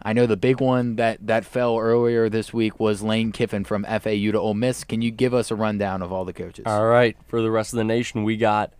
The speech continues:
Speaker 2: from Old Dominion, Ricky Rain. Ron, is that his name? Coming in there to take, to lead the Monarchs.
Speaker 1: We'll go with it.
Speaker 2: Yeah. Uh, Eli Drinkwitz, uh, leaving Appalachian State.
Speaker 1: After
Speaker 2: Heading,
Speaker 1: one year.
Speaker 2: heading on over to Mizzou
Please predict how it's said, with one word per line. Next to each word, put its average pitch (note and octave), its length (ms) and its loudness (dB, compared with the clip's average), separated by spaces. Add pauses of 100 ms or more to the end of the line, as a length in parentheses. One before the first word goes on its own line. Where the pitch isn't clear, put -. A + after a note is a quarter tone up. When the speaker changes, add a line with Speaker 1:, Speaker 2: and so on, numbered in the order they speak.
(200)
Speaker 2:
from A2+ 200 -2
Old B2 260 2
Dominion, A2 800 0
Ricky B2 320 0
Rain. A2+ 480 0
Ron, B2+ 680 -2
is G#2 280 -4
that A2 180 2
his A#2+ 140 -6
name? B2 300 0
Coming A#2 280 0
in A#2 140 2
there A#2 220 6
to G#2+ 80 -12
take, A2+ 400 0
to G#2 320 4
lead A2 200 0
the G#2+ 60 0
Monarchs. G2+ 320 6
Speaker 1:
We'll D#3+ 80 12
go D3+ 220 10
with F#2+ 100 2
it. F#2+ 100 -6 (220)
Speaker 2:
Yeah. G#2+ 300 2 (100)
Uh, A2+ 420 6
Eli C#3 280 10
Drinkwitz, B2+ 800 -2 (680)
uh, A2 220 6
leaving A#2 540 2
Appalachian A2 640 0
State. A2 400 2 (180)
Speaker 1:
After B2 220 2
Speaker 2:
Heading, B2 160 8
Speaker 1:
one C3+ 240 6
year. D#3+ 320 4 (100)
Speaker 2:
heading A#2 320 4
on A#2+ 260 4
over A#2+ 280 4
to B2 100 -6
Mizzou A#2+ 540 2